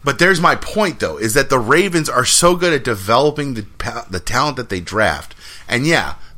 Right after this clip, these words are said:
they don't give up on coaches left and right, but they also don't hire these moron coaches who go, "It's principle. Oh, we win by running the ball. Rex is our quarterback." You know, it's scheme. It's not player. It's scheme. It's scheme, Matt Nagy.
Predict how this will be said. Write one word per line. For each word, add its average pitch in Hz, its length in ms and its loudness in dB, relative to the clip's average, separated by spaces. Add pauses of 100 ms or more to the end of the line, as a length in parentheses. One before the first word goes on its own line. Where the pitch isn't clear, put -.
they 185 140 6
don't 202 300 2
give 131 220 4
up 104 240 0
on 95 200 0
coaches 85 520 -6
left 78 220 -6
and 73 100 -12
right, 73 180 -12
but 143 120 -10
they 214 80 -6
also 208 320 0
don't 175 220 -2
hire 143 600 2 (580)
these 131 300 2
moron 127 800 4
coaches 110 480 -2
who 98 60 -6
go, 92 220 4
"It's 151 300 2
principle. 80 640 -2
Oh, 101 200 4
we 110 140 6
win 135 280 2
by 151 140 6
running 151 300 2
the 104 80 0
ball. 78 280 -2
Rex 131 320 0
is 147 80 -2
our 156 100 6
quarterback." 135 720 -6 (340)
You 92 140 -4
know, 92 220 0 (140)
it's - 180 2
scheme. 135 500 2
It's - 160 -2
not 165 280 4
player. 156 400 6
It's 87 120 -4
scheme. 147 460 2
It's 78 140 -6
scheme, 120 400 -2
Matt 80 240 -2
Nagy. 85 440 -6